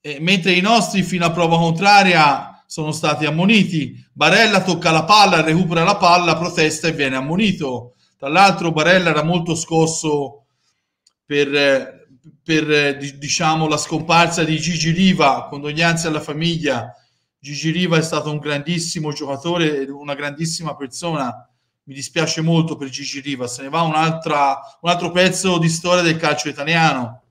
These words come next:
Io però, ragazzi, vorrei, vorrei parlare anche con i tifosi del Napoli, cioè, parlando dell'Inter, l'Inter si presenta con la formazione tipo,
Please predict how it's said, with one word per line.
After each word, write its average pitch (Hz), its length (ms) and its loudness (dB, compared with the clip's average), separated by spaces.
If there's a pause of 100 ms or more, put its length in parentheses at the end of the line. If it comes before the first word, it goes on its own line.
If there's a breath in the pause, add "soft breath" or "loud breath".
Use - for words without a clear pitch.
(1900)
Io 208 180 6
però, 208 220 6
ragazzi, 202 440 4
vorrei, 175 460 4
vorrei 180 320 4
parlare 190 420 6
anche 190 320 4
con 180 100 2
i 170 60 0
tifosi 165 480 0
del 156 160 2
Napoli, 160 460 0
cioè, 165 520 2 (300 loud breath)
parlando 196 460 4
dell'Inter, 185 600 4
l'Inter 165 440 0
si 165 180 -6
presenta 165 600 2
con 151 100 0
la 143 100 0
formazione 160 680 -4
tipo, 165 840 0